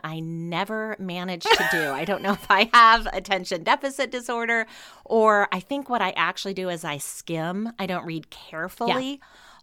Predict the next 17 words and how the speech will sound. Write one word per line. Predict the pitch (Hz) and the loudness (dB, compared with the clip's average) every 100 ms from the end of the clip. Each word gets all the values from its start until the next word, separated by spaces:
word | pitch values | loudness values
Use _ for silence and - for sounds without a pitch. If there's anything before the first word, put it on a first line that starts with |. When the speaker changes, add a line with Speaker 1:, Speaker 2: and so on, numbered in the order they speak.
| 226 | 4
Speaker 1:
all | 233 240 240 | 6 6 2
the | 247 | -2
way | 240 240 | -2 -2
Speaker 2:
Okay. | 233 | -2
Speaker 1:
through. | - 247 240 247 262 - - | -2 0 2 0 -4 -12 -6
But | - 226 - | 2 2 4
what, | 240 247 - | 2 0 -2
what | 214 254 240 | -2 0 0
you | 233 | 0
will | 214 214 | 0 0
learn | 269 370 359 277 - | -2 -2 -2 -4 -4
is | 208 190 185 175 - | -2 0 0 -4 -6
when | 226 226 | 0 0
you | 220 | 2
make | 214 269 | 0 -2
the | 311 | -6
salted | 311 214 214 226 196 196 | -4 -4 -4 -2 -4 -4